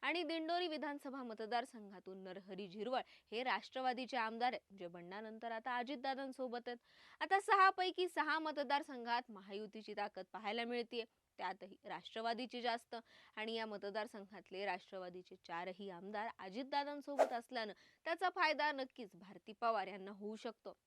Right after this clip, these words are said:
आणि परिणामी भास्कर भगरे यांच्यासाठी निवडणूक जड जाऊ शकते.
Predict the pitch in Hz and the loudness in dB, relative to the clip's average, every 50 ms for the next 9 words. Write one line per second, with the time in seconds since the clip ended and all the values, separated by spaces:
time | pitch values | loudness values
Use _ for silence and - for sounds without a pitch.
0 | - - 175 175 175 - - 180 185 202 269 330 320 262 262 302 - - - - | -16 -14 -12 -12 -12 -14 -12 -8 -4 -2 0 0 0 -2 -4 -8 -10 -14 -20 -20
1 | - _ _ - 320 349 349 - - 359 359 339 339 320 302 302 302 302 294 277 | -20 _ _ 2 4 4 4 2 2 0 2 2 2 2 2 2 2 2 2 0
2 | 269 269 285 285 - - 247 233 - 220 220 214 202 202 214 208 202 202 208 208 | -2 -4 -6 -8 -10 -10 -10 -8 -8 -8 -8 -6 -8 -8 -8 -10 -10 -12 -12 -8
3 | 202 220 233 240 233 240 240 240 254 - 254 240 _ _ - 214 | -2 0 0 0 0 0 0 -2 -2 -4 -6 -10 _ _ -12 -12